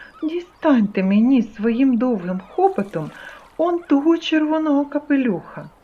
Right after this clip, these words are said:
Слон потягнувся хоботом за червоним капелюхом. Тягнувся, тягнувся, що було сили, але так і не дотягнувся. «Не виходить», сказав він,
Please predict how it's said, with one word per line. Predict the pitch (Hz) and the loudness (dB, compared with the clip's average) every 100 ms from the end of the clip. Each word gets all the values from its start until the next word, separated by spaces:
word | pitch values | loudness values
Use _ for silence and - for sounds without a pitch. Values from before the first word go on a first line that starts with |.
| _ - _ - - - - - - | _ -20 _ -20 -20 -20 -20 -20 -4
Слон | 214 269 302 | 0 2 0
потягнувся | - 185 190 196 185 277 285 - | -2 -4 2 0 2 0 -2 -4
хоботом | 190 - 254 262 226 214 190 | -4 -2 -4 -2 -2 -2 -4
за | 165 | -4
червоним | 165 170 156 160 208 202 | -6 -6 -6 -2 0 0
капелюхом. | 190 - 175 156 156 - 160 156 - - - - _ | -4 -10 -8 -8 -10 -12 -14 -14 -20 -20 -20 -20 _
Тягнувся, | - 269 269 240 240 220 - 220 214 214 | 2 4 6 6 4 2 -4 -2 -2 2
тягнувся, | 277 277 240 247 214 - 190 | 4 6 6 4 2 -2 -2
що | 190 - 311 | -2 0 0
було | 311 285 285 285 - | 2 2 2 0 -2
сили, | 208 180 147 - - - - - | 0 0 -4 -6 -14 -20 -18 -2
але | 170 170 | 2 2
так | 156 180 202 302 - - | 0 -2 -2 -4 -16 -4
і | 226 | 0
не | 262 285 | 2 4
дотягнувся. | 285 285 294 247 196 151 - 147 143 - - - _ | 2 2 2 4 2 -4 -12 -12 -12 -20 -20 -20 _
«Не | 220 220 | -2 2
виходить», | 226 233 - 262 254 147 - | 2 2 0 -2 -2 -4 -12
сказав | - 170 156 165 | -6 -2 2 0
він, | 160 160 | 0 -4